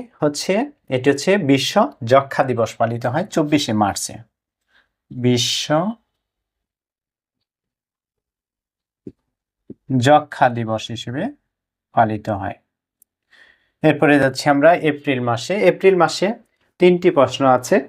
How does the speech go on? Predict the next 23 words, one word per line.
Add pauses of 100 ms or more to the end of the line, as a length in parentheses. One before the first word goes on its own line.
(120)
মাঝে
মাঝে
পরীক্ষায়
আসে। (320)
প্রথমে
হচ্ছে (400)
সাতই
এপ্রিল,
সাতই
এপ্রিল
হচ্ছে
বিশ্ব (280)
স্বাস্থ্য
দিবস। (2250)
এরপরে
রয়েছে
আমাদের (640)
বাইশ
এপ্রিল।
বাইশে
এপ্রিল
পালিত
হয়,